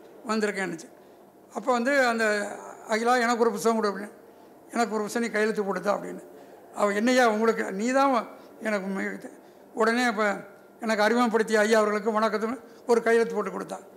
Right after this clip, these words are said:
இப்ப அது எங்க வந்து நிக்குதுன்னா, இப்ப அப்பான்னு தான் கூப்பிடுவா. இப்ப என்ன நிக்குது? இப்ப இந்த மார்ச் மூணாம் தேதி நான் கயா போறேன்ப்பா,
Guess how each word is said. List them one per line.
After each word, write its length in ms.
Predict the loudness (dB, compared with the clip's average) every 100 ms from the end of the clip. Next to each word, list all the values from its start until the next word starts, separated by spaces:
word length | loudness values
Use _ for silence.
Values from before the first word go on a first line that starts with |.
| -20 -20 -20
இப்ப 160 | -8 -4
அது 120 | 0
எங்க 280 | 4 6 8
வந்து 280 | 6 6
நிக்குதுன்னா, 500 | 2 0 -2 -4 -4 -6 -14 -8
இப்ப 200 | -2 0
அப்பான்னு 240 | 4 4
தான் 160 | 4 2
கூப்பிடுவா. 460 | 0 0 2 0 -2 -12 -20 -20 -20 -20 -20 -20 -16
இப்ப 180 | -6
என்ன 640 | -2 2 2 4 4 2 -4 -12 -20 -20 -20 -20 -20 -4 0
நிக்குது? 520 | 2 4 6 6 4 -6 -16 -20 -20 -20 -20 -20 -20 -14
இப்ப 260 | -12 -6 -2
இந்த 140 | 2
மார்ச் 360 | 6 6 6 4
மூணாம் 340 | 6 6 6
தேதி 440 | 4 2 4 2 0 -12 -20 -20 -20 -20 -20 -6
நான் 220 | 2 4
கயா 300 | 6 8 8
போறேன்ப்பா, 640 | 8 8 6 8 8 6